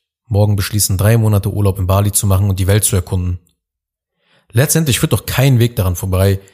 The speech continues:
Strukturen und Systeme zu schaffen, um Aufgaben richtig an Mitarbeiter zu übergeben und sie halt in ihren Rollen auszubilden, wenn man seinen Agenturalltag langfristig deutlich erleichtern möchte,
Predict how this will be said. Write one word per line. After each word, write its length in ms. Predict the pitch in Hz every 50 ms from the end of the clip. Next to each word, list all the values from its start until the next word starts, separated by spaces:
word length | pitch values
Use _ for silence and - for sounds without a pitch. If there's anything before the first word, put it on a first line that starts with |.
| _ _ _ _ _
Strukturen 560 | - - - 107 95 - - 131 123 117 113 104
und 80 | 98
Systeme 380 | 92 95 92 - 120 117 110 101
zu 100 | - -
schaffen, 400 | - - 107 98 - 107 98 95
um 160 | 95 98 98
Aufgaben 640 | - 113 127 131 127 - - 113 110 107 107 98 - - - _ _ _ -
richtig 380 | 95 110 110 - - - -
an 80 | 98 90
Mitarbeiter 400 | 101 107 - 101 101 101 - 95
zu 140 | - - 104
übergeben 420 | 95 101 98 92 98 98 98 98
und 120 | 95 92 90
sie 220 | - 107 98 92
halt 200 | 95 95 95 -
in 180 | - - 104 -
ihren 260 | 107 107 95 90 90
Rollen 300 | 90 98 104 104 101 101 - -
auszubilden, 1080 | 117 135 147 147 135 - - - - - 120 98 95 104 98 98 92 101 110 131 147 - - - _ - _ _ _ _
wenn 280 | - 98 92 110 117 123
man 200 | 127 131 127 117
seinen 360 | 104 104 104 104 107 - -
Agenturalltag 1040 | 104 104 95 95 92 90 - 120 123 131 - - 104 95 87 - - 104 104 104 -
langfristig 880 | 98 92 98 113 131 127 - - 131 117 - - - 117 - - -
deutlich 380 | - 104 107 104 - 113 98 -
erleichtern 480 | 95 87 92 98 104 104 - - 92 90
möchte, 320 | 87 87 - - -